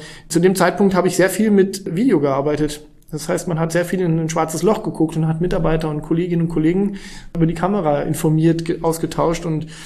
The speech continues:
ähm, es spiegelt so ein Stück weit dann auch die Herausforderung wider, auch die Kultur und die Leute halt gut kennenzulernen. Und deswegen kann ich sagen, ich genieße die Zeit momentan sehr, dass man die Leute wieder treffen kann.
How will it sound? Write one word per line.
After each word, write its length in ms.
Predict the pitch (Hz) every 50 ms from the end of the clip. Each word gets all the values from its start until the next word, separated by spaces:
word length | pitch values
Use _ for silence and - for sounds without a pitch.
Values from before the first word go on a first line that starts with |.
| - - - - _ -
ähm, 400 | 156 151 151 151 156 156 151 175
es 80 | 160 143
spiegelt 300 | - - 185 180 185 170
so 100 | - 170
ein 60 | 160
Stück 240 | 160 - 185 175 -
weit 180 | 160 160 160 160
dann 200 | 156 156 160 165
auch 200 | 160 156 156 -
die 140 | 170 160 147
Herausforderung 600 | 147 147 170 180 180 - 196 175 151 143 135 123
wider, 220 | 143 151 165 151
auch 120 | 143 135 -
die 120 | - 156
Kultur 460 | - - 151 151 - 180 202 214 190
und 140 | 175 147 139
die 60 | 143
Leute 300 | 139 147 165 185 185 - 147
halt 160 | 139 135 139
gut 120 | 143 139
kennenzulernen. 580 | - 151 143 139 139 - 151 143 147 160 170 170
Und 60 | 147
deswegen 440 | 135 - 160 160 160 160 156 160 - - - - - - - - - - -
kann 160 | - 156 180
ich 100 | 185 170
sagen, 180 | 202 196 190 180
ich 120 | 175 -
genieße 320 | - 165 175 196 - -
die 80 | 214 208
Zeit 240 | - - 190 190 185
momentan 380 | 175 170 170 170 165 170 151 143
sehr, 400 | 143 151 175 196 240 262 214 185
dass 160 | 170 151 - -
man 100 | 160 151
die 60 | 151
Leute 240 | 147 147 151 151 147
wieder 160 | 147 147 143
treffen 280 | - 165 170 - 202 185
kann. 340 | - 185 175 180 180 170